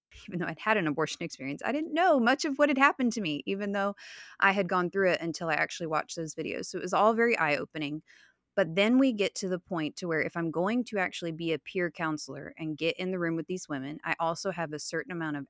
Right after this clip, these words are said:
hours that I go into the counseling rooms and sit with a counselor who has more extensive experience, who has been in there, and hear how they actually go from beginning to end in counseling and supporting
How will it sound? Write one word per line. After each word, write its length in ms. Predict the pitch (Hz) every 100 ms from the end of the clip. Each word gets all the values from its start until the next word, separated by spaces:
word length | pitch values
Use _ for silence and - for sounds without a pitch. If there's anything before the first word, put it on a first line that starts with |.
| -
hours 600 | 226 180 143 165 202 - _ _ _ _ 185
that 140 | 170
I 200 | 160 175
go 180 | 175 202
into 580 | 175 185 185 - 190 196
the 100 | 208
counseling 480 | 214 170 - 202 170
rooms 340 | 147 147 151
and 180 | 175 165
sit 420 | - - 165 202 _ -
with 160 | 190 220
a 60 |
counselor 640 | - 175 143 - 147 160 - -
who 80 | 180
has 580 | - 160 147 147 - - _ _ _ -
more 200 | 160 165
extensive 540 | 139 - 165 160 175
experience, 720 | 202 - 165 151 156 170 -
who 120 | - 160
has 220 | 170 175
been 140 | 175
in 140 | 151 139
there, 280 | 147 180 - - - - _ -
and 440 | 190 170 196 190 -
hear 420 | - - 214 214
how 140 | 202 196
they 120 | 180
actually 340 | - - 208
go 160 | 170 151
from 220 | 170 160
beginning 460 | 151 147 143 165 180
to 200 | 226 156
end 380 | 143 143 151 _ -
in 140 | 170
counseling 580 | - 170 170 - 175 165
and 140 | 170
supporting 640 | - 165 165 160 151 151